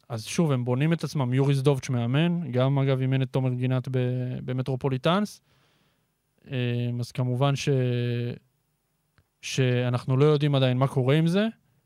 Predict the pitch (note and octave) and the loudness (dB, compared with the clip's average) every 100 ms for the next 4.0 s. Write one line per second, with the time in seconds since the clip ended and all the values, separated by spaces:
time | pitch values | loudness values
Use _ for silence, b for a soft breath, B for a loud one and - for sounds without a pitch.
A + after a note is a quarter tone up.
0 | - A#2+ A#2 A#2+ A#2 A#2+ A#2 A#2 C#3 C#3 | -18 -8 -4 -2 -2 -2 -2 -2 -2 -2
1 | C3+ C3+ C3 B2 D#3 F#3 C3 A#2 C#3 D3 | 0 -2 0 2 2 0 -4 -2 0 2
2 | C#3+ - B2 A#2 B2 A#2 A#2 A#2 A#2 A#2 | 0 0 -4 -2 -2 -2 -2 -2 -4 -2
3 | B2 C#3 C#3+ C#3 B2 A#2+ B2 C3 C3 | 2 2 4 2 2 0 2 2 0